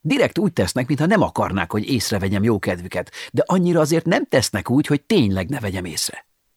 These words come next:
Ilyen típusú aljasságra pokoli nehéz tanúkat találni úgy, hogy ne nézzék az embert komplett hülyének.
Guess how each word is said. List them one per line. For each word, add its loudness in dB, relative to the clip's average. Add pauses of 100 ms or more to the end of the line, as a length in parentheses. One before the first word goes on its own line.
(320)
Ilyen 4
típusú 2
aljasságra 4
pokoli 2
nehéz 0
tanúkat -2
találni 0
úgy, 2 (160)
hogy 2
ne 6
nézzék 4
az 2
embert 2
komplett 0
hülyének. -8